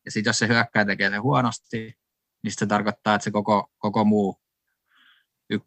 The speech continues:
kymmenen pelaajaa siellä alapuolella juoksee puolelta toiselle sit sen takia, ja todennäköisesti alaspäin myös. Et se, se on varmasti semmonen asia, tosi hyvä nosto, nosto sulta, että varmasti semmonen asia, mikä,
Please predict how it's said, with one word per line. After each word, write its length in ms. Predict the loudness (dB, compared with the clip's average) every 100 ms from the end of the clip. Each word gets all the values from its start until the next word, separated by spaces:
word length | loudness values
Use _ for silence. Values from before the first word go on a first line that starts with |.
| 0
kymmenen 360 | 4 4 2
pelaajaa 360 | 2 2 4 2
siellä 160 | 0
alapuolella 500 | 0 0 0 -2 -2
juoksee 320 | -2 -4 -4 -2
puolelta 300 | 0 0 -2
toiselle 360 | -6 -10 -12 -18 _ -16
sit 180 | -12
sen 180 | -8 -6
takia, 280 | -6 -8 -10 _
ja 140 | -10 -8
todennäköisesti 500 | -6 -4 -4 -6 -6
alaspäin 440 | -4 -4 -8 -14 -14
myös. 220 | -14 -16 _ _ _ -20 _ _ -18
Et 120 | -14
se, 280 | -6 -4 -4 -8 _ _ _ _ -20 -20 _ _ -20 -16
se 260 | -6 -2
on 120 | 0
varmasti 460 | 2 2 2 0 -4
semmonen 500 | -2 0 0 0 -4 _
asia, 440 | -6 -4 0 0
tosi 260 | 0 0 0
hyvä 180 | 2 2
nosto, 460 | 2 2 0 -4 -6 -2
nosto 380 | 2 2 2
sulta, 260 | 2 2 0
että 100 | -4
varmasti 320 | -2 -2 -2 -2
semmonen 280 | -2 -2
asia, 260 | -2 -2 -2
mikä, 300 | -2 -4 -6